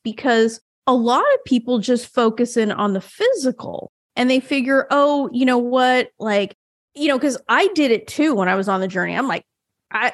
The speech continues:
you know what? These doctors are gonna fix me," but they didn't. <laughs> I had to fix me. So, so I'm curious about your perspective on this, having seen so much. Like, what was it for you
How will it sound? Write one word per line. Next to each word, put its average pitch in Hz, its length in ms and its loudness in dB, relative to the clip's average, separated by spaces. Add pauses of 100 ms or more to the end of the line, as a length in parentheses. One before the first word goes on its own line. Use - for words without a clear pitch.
(120)
you 262 260 -4
know 262 120 2
what? 240 260 2
These 277 220 0
doctors 214 500 0
are 202 60 -2
gonna 180 200 -6
fix - 420 -8
me," - 300 -8 (400)
but 233 180 -2
they 202 120 0
didn't. 254 500 -2 (640)
<laughs> - 20 -8 (340)
I 285 160 4
had 427 220 4
to 330 100 0
fix 226 300 -2
me. 196 180 -4
So, 320 340 -4 (240)
so 330 180 0
I'm 302 140 2
curious 427 540 0
about 247 340 2
your 220 540 0
perspective 190 800 -4
on 170 160 -4
this, 156 220 -8
having 269 360 0
seen 311 420 0
so 247 300 0
much. 233 400 0
Like, 214 140 0
what 254 320 -2
was 349 180 0
it 269 160 -2
for - 220 -4
you 202 680 0